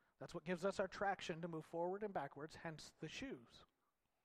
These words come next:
These are the foundation that you need before you can have faith. If you don't need him, why would you have faith in him? If you don't need his righteousness, why would you seek him? And if you don't need the gospel,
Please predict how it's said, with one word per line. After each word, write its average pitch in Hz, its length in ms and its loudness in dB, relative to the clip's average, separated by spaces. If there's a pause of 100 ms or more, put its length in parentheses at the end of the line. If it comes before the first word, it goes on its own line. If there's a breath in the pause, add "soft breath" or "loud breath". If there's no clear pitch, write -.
(3250)
These 196 260 2
are 202 40 6
the 175 120 2
foundation 185 720 2
that 180 160 -2
you 180 60 0
need 196 320 0
before 175 280 0
you 175 80 0
can 170 120 0
have 196 240 0
faith. 110 260 -6
If - 840 -6
you 170 60 -2
don't 208 220 8
need 208 200 4
him, 185 120 4
why 180 140 10
would 180 140 4
you 180 60 4
have 165 100 4
faith 170 280 2
in 156 120 2
him? 123 140 -8 (840 soft breath)
If - 80 -18
you 170 60 2
don't 185 140 8
need 196 120 4
his 170 160 4
righteousness, 175 720 4 (360)
why 151 120 2
would 147 160 -4
you 160 80 -6
seek 156 240 -2
him? - 120 -10 (1080)
And 139 80 -14
if 143 40 -8
you 165 60 0
don't 170 120 2
need 165 120 -2
the 135 60 -10
gospel, 151 540 4